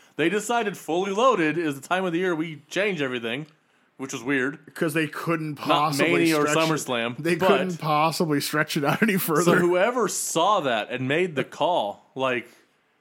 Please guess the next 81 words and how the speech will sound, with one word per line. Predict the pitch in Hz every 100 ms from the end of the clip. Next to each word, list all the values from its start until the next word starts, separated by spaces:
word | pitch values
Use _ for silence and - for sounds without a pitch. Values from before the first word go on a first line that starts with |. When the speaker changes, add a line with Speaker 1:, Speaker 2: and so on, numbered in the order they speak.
| _
Speaker 1:
it | 143
was | 156 151
so | - 202 269
refreshing | - 208 233 196
seeing | - 165
all | 160 127 165
of | 190
those | 185 185
feuds | - 160 151 113
at | 131
the | 139
end | 143
of |
that | 147 139
brawl. | 131 135 - _ -
Speaker 2:
I | 135
guess | 151 151
the | 180 - -
only | 135 139 147 139
way | 127 127
they | 123 117
could | - 127
have | 123 -
kept | 139 131
it | 127
going | 117 117
a |
month | 113 113 113
longer | 110 113 120
is | 113 113
to | -
do | 120 113 113 110
Rock | 110 110 110 110 - _ -
Austin | 110 110 - 120
again | 117 104 110
at | 110
SummerSlam. | 110 127 143 247 262 _ _
Speaker 1:
Yeah. | 120 101
Speaker 2:
And | 139 139 135 123
Taker | - 127 127 151
Triple | 151 180 190
H, | 202 208 -
since | 190
Speaker 1:
Yeah, | 202
Speaker 2:
they | 196
Speaker 1:
switch | 185 135 123
Speaker 2:
kind | 196
Speaker 1:
the, |
Speaker 2:
of | 185 -
Speaker 1:
switch | - 120
the | 127
two, | - 123 131 156
but | 123
Speaker 2:
that's | 160 160
the | 175
only | 120 135 185 175
way | 139 123
they | 113
could | 113
Speaker 1:
'cause | 139
Speaker 2:
have |
Speaker 1:
those | 147 151
two | -
Speaker 2:
gone | 110 107
in |
Speaker 1:
kinda | 135 135
Speaker 2:
there. |
Speaker 1:
had | 127 120
a |
feud, | 113 120 120 123
and | 117
Speaker 2:
Yeah. | -
Speaker 1:
Rock | 117
Austin | 117 113 120
you |
can | 110
always | 107 101
just | 95
go | 104 104
to, | 104 101 104
but | 107 101